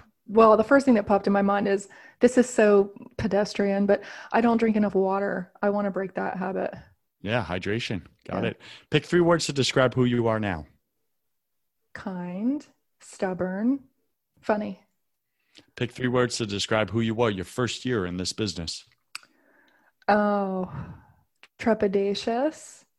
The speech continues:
Speaker 1: hopeful, um, well-intentioned.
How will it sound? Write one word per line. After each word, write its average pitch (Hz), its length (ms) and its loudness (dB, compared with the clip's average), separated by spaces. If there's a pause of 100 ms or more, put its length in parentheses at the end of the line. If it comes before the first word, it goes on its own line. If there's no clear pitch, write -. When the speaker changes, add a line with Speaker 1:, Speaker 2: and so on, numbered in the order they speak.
(400)
Speaker 1:
hopeful, 226 1120 0 (1400)
um, 208 600 -2 (800)
well-intentioned. 220 840 2